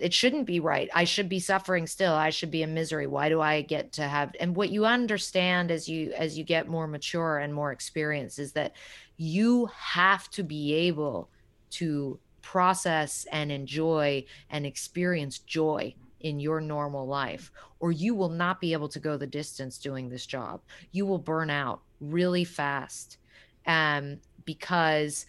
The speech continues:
the joy, the nourishment, the spiritual richness, the love, the family, whatever it is that does it for you,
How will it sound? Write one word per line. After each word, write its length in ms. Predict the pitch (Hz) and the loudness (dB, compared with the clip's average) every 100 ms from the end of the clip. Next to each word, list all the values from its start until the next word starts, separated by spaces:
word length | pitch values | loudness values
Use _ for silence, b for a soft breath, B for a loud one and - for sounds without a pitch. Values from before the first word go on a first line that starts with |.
| b b - | b b -6
the 80 | 165 | -6
joy, 720 | 139 185 214 233 190 147 143 b _ | -2 2 6 6 6 2 -2 b _
the 60 | 156 | -4
nourishment, 840 | 160 185 202 196 180 165 143 135 B B B | 2 4 6 6 2 -4 -6 -6 B B B
the 80 | 165 | -8
spiritual 640 | - - 202 208 190 185 170 | -8 0 4 4 4 0 0
richness, 600 | 165 156 - 151 143 - | 0 -2 -2 -4 -6 -6
the 140 | - | -6
love, 520 | 151 170 185 156 143 - | -2 2 4 4 0 -8
the 80 | |
family, 800 | - - 175 180 170 156 139 139 b b - | -10 -2 2 2 0 -4 -8 -12 b b 0
whatever 500 | 170 190 202 196 185 | 4 6 6 6 6
it 100 | 175 | 6
is 400 | 160 143 - - _ 165 | 4 2 -6 -16 _ -2
that 260 | 165 - | 0 0
does 240 | 175 175 165 | 2 2 2
it 180 | 165 | -4
for 160 | - 156 | -4 -6
you, 480 | 151 165 156 139 | -4 -2 -2 -2